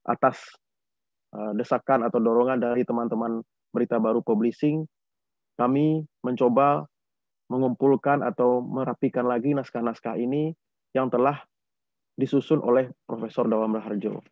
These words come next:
Akhirnya buku ini sampai kepada khalayak, dan itu sudah didistribusikan ke beberapa, eh, pen-, penikmat atau pembaca, eh, buku-buku yang berkaitan dengan sosialisme,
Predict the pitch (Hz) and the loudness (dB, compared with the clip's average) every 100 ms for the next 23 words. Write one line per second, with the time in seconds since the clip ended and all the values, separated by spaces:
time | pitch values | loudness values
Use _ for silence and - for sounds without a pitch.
0 | _ _ 117 - 131 131 156 160 131 127 | _ _ -6 0 2 4 4 4 2 2
1 | 131 117 131 156 156 123 120 135 135 - | 2 2 4 2 2 0 0 2 2 0
2 | 117 117 123 127 _ _ _ _ _ 107 | -2 0 0 -2 _ _ _ _ _ -2
3 | 107 113 143 - _ - - 127 120 - | 2 4 2 0 _ -8 -2 -2 -2 -8
4 | - 151 143 131 123 - 120 113 - 117 | -4 -2 0 0 0 0 -2 -2 -2 -4
5 | - 139 143 120 110 110 104 131 135 139 | -2 -2 0 0 2 0 0 0 0 -2
6 | _ _ _ _ - 110 110 110 110 107 | _ _ _ _ -8 -2 -2 0 -2 -6
7 | - - 120 - - 123 123 131 147 147 | -6 -2 -2 -2 -4 0 0 2 0 0
8 | 113 127 123 123 - _ - 120 117 117 | -2 2 2 2 -4 _ -2 2 2 2
9 | - 135 139 139 - _ _ _ _ _ | 4 4 4 0 -8 _ _ _ _ _
10 | - 113 113 110 110 127 127 120 113 139 | -4 0 2 2 2 4 4 4 4 4
11 | 135 120 117 113 110 123 117 113 113 107 | 4 4 2 0 -2 0 -2 -2 -4 -6
12 | 107 107 110 127 131 135 | -2 -4 -2 -2 -2 -4